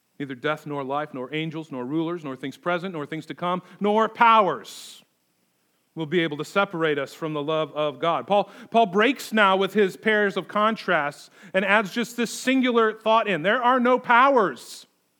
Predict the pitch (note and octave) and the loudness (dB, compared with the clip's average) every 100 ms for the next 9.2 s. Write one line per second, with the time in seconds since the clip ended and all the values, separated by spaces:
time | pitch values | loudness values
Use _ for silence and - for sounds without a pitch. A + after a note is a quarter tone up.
0 | _ _ _ _ _ _ _ _ F#3+ F#3+ | _ _ _ _ _ _ _ _ -4 -2
1 | A3 G3+ - - A#3 A#3 A3 G3 G3 - | 0 -2 -6 0 4 4 2 2 -2 -2
2 | - - - _ _ G#3+ A#3 F#3+ B2 - | -10 -16 -20 _ _ -4 -2 -2 -4 -10
3 | _ _ _ _ _ _ _ _ _ A3+ | _ _ _ _ _ _ _ _ _ -2
4 | D#4+ C4+ A#3 F#3+ F#3 G#3+ G#3 G#3 F3+ F#3+ | 2 2 0 -2 0 0 0 -4 -6 -4
5 | F3+ - F3 G3 F#3+ C3 B2+ G2 _ _ | -6 -6 -2 0 -2 -4 -12 -16 _ _
6 | _ _ _ _ _ F3+ G3 G3 G3+ G#3+ | _ _ _ _ _ -4 -2 0 0 -2
7 | G#3+ G3 G#3 F#3+ F3+ D#3 G3+ F#3+ E3+ D3+ | 2 2 2 0 -4 -4 -4 -4 -6 -6
8 | - _ - C#3 F#3+ G#3+ F3+ B2 - - | -12 _ -20 -6 0 2 0 -4 -10 -16
9 | - | -16